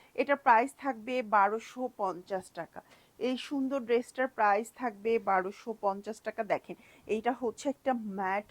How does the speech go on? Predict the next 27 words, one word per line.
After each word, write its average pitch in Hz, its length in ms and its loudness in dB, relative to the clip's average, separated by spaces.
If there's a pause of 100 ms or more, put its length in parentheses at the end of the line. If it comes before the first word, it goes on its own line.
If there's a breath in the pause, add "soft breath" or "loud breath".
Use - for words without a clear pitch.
(120)
কফি 190 340 0
কালার, 170 280 0 (280 soft breath)
একদম 202 420 -2
অরিজিনাল 247 560 0
যে 247 120 0
ভেজিটেবলগুলো 220 920 -4
যেরকম 220 440 -10
হয় 196 300 2 (340 soft breath)
প্রিন্ট 202 300 -4
করা, 233 260 0 (200)
সেম 233 440 -2 (220)
তেমন। 170 300 0 (300 soft breath)
এটার 214 240 -2
সাথে 240 460 0
আমরা 214 380 0
এটা 208 180 -10
সালোয়ারের 196 420 0
কাপড় 208 360 0
পাবো, 202 220 -2
এটা 240 180 -4
হাতের 185 320 -4
কাপড় 202 360 -4
পাবো। 202 320 0 (380 loud breath)
আর 175 220 2 (100)
এই 208 200 0 (120)
হচ্ছে - 440 -6 (420 soft breath)
ওড়নাটা। 180 540 0